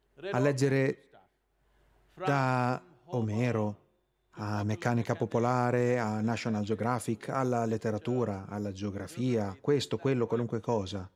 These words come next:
Qualunque cosa mi capitasse, ogni giorno per un anno leggevo, così. Semplicemente ogni tipo di cose. Ma la cosa più importante per me era che, sebbene fossi un grande mangiatore all'epoca,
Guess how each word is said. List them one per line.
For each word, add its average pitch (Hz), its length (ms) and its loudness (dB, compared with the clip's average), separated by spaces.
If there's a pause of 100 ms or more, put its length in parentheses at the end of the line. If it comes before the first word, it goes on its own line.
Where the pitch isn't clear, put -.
Qualunque 180 420 2
cosa 190 220 2
mi 160 120 4
capitasse, 127 880 -4
ogni 143 260 4
giorno 131 420 2
per 113 200 0
un 107 120 2
anno 135 640 0
leggevo, 123 640 0 (220)
così. 139 360 -2 (580)
Semplicemente 175 840 0
ogni 185 220 4
tipo 185 200 -2
di 156 100 0
cose. 101 540 -2
Ma 143 140 2
la 135 120 2
cosa 160 220 2
più 151 100 2
importante 131 540 2
per 110 160 0
me 147 340 2
era 123 280 2
che, 110 480 0
sebbene 151 440 2
fossi 139 340 0
un 127 100 2
grande 131 280 2
mangiatore 113 580 2
all'epoca, 104 640 -2